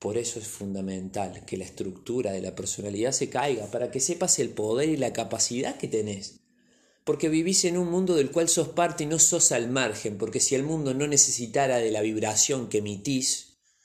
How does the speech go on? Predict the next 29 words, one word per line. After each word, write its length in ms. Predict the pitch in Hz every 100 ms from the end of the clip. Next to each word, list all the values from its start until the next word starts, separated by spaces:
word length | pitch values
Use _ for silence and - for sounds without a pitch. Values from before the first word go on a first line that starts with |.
| _ _ _ _ _ -
¿sí? 520 | - 120 156 165 - _
Que 120 | -
junto 340 | 110 127 120 127
a 60 |
la 100 | 113
vibración 500 | 113 113 113 113 151
de 60 | 151
absolutamente 720 | 123 - 123 135 123 135 135
todo 300 | - 180 180
lo 140 | 135 113
que 80 | 113
integra 340 | 110 127 113
el 80 | 107
mundo 280 | 127 120 113
es 180 | -
totalmente 580 | - 107 120 127 123 117
necesaria, 800 | 101 95 95 92 123 107 98 113 - - _
vos 140 | 139 -
ya 100 | 165
hubieses 340 | 127 - 190
dejado 460 | 117 95 - 349 180
de 60 |
existir, 540 | 110 - 101 104 110 101
el 160 | 95
cuerpo 380 | 101 196 208 139
se 140 | - 104
te 120 | 117
hubiese 280 | 156 185 139
apagado, 880 | - 104 107 143 170 104 76 -